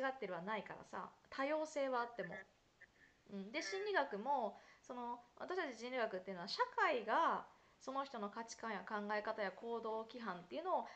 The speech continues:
Speaker 1: 決定するっていうふうに見方をするわけね。
Speaker 2: うん。
Speaker 1: 例えば、女の子は女の子に生まれるんじゃなくって、女の子として育てられるから、女の子になってくし、スカートを履きたがるし、化粧したくなるし、ピンクが好きになるみたいな。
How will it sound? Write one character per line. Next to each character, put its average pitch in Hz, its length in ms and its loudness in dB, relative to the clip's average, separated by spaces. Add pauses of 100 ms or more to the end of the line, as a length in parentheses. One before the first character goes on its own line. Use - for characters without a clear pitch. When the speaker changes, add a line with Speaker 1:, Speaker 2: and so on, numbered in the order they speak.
(140)
Speaker 1:
決 214 220 -2
定 185 180 0
す 185 160 -6
る 320 160 -2
っ - 40 -20
て - 80 -4
い 240 40 -2
う - 20 -8
ふ 254 40 -4
う 262 80 0
に 185 260 -6 (380)
見 202 100 -2
方 202 200 2
を 160 40 -2
す - 140 -10
る 156 60 -10
わ - 60 -10
け - 80 -10
ね。 440 100 -4 (1120)
Speaker 2:
う - 20 0
ん。 254 40 6
Speaker 1:
例 254 40 6
え 240 40 4
ば、 208 220 4
女 247 260 2
の 226 120 2
子 - 120 -6
は 190 80 0
女 226 200 0
の 185 120 -2
子 196 80 -4
に 185 80 -6
生 175 80 -8
ま 196 100 0
れ 202 80 2
る 208 100 0
ん 196 60 -2
じ 196 80 -2
ゃ - 20 -4
な 214 120 -4
く 220 80 -8
っ - 20 -4
て、 - 300 0
女 392 340 0
の 381 100 2
子 339 100 -6
と 302 100 -2
し 294 40 -4
て 294 60 -6
育 294 320 2
て 359 60 -4
ら 349 100 0
れ 392 100 2
る 359 120 -4
か 359 100 2
ら、 415 340 6 (200)
女 233 280 0
の 208 120 2
子 190 80 -4
に 180 100 -8
な 185 120 -4
っ - 20 -10
て - 100 -10
く 220 120 -10
し、 339 340 -4
ス - 160 -8
カ 240 160 8
ー 196 100 6
ト - 80 -2
を 190 60 -4
履 202 80 -8
き - 80 -14
た 208 100 0
が 190 140 2
る 170 100 -2
し、 359 280 -4
化 220 100 -8
粧 202 260 0
し 185 80 -8
た 196 80 -6
く 196 100 -6
な 185 100 -2
る 185 60 -4
し、 - 100 -14
ピ 240 140 -6
ン 202 60 -2
ク 196 80 -6
が 180 120 -2
好 - 100 -12
き 190 80 -10
に 170 80 -6
な 151 100 -6
る - 100 -6
み - 80 -18
た - 60 -18
い - 80 -18
な。 - 80 -18